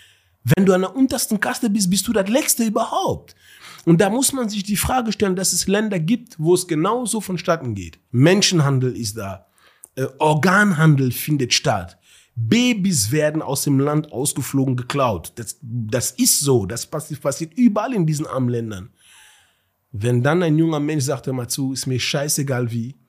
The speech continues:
ich nehme alles an Erspartes, was die Familie mir geben kann. Ich weiß, ich komme eventuell auf dieser Reise ums Leben, weil die auch durch bestimmte Länder gehen, wie zum Beispiel Libyen.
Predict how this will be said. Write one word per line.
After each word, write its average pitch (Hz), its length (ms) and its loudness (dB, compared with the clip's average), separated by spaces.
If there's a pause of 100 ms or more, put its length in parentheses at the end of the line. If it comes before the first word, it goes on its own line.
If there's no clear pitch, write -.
(680)
ich 131 160 -2
nehme 151 340 4
alles 170 340 2
an 160 140 -4
Erspartes, 147 600 -4
was 131 120 -6
die 135 100 -6
Familie 135 400 0
mir 127 120 0
geben 123 300 -4
kann. 120 300 -12 (480)
Ich 127 220 2
weiß, 156 300 2
ich 147 140 -4
komme 151 240 2
eventuell 147 580 -2
auf 127 180 -4
dieser 143 280 -2
Reise 139 340 -2
ums 139 220 -2
Leben, 135 400 -2 (340)
weil 135 300 0
die 135 120 -2
auch 135 140 -4
durch 131 400 -2
bestimmte 156 440 0
Länder 143 360 0
gehen, 139 260 -4
wie 131 120 -4
zum 131 180 -2
Beispiel 131 340 -2
Libyen. 160 540 2